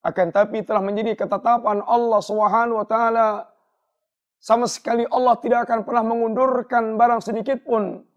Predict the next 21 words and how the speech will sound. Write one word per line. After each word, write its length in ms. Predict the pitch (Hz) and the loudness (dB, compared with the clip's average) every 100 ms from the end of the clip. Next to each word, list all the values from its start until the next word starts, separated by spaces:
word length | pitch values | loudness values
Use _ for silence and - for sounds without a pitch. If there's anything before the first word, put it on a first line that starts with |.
| _ _ _ _ - | _ _ _ _ -4
apabila 480 | - 226 196 233 | 2 2 2 0
ajal 400 | 233 254 170 226 214 | 2 2 2 -2 0
telah 160 | 226 208 | 0 0
datang, 400 | 233 233 220 185 - - _ _ _ _ - | 2 0 0 -4 -8 -14 _ _ _ _ -2
dan 160 | 208 208 | -2 0
Allah 240 | 226 220 202 | 0 2 2
Maha 240 | 208 214 202 | 2 0 0
melihat, 340 | 208 196 208 208 | -2 0 0 0
Maha 160 | 220 208 | 0 2
mengetahui 560 | 202 180 202 202 202 | 0 0 0 2 0
semua 320 | - 208 196 | -6 -4 -4
apa 80 | - | -2
yang 80 | 196 | -4
dilakukan 240 | 185 190 | -2 -2
oleh 80 | 180 | -2
manusia. 500 | 180 175 165 - - - _ _ _ _ _ _ _ _ _ _ _ _ _ _ _ _ | -2 -4 -6 -8 -10 -10 _ _ _ _ _ _ _ _ _ _ _ _ _ _ _ _
Para 240 | 247 330 | 2 2
pemirsa 400 | 311 277 247 247 | 2 0 0 0
yang 80 | 233 | 2
rahmati 320 | 233 220 226 | 0 0 -2
Allah, 480 | 220 214 220 190 | 0 4 4 4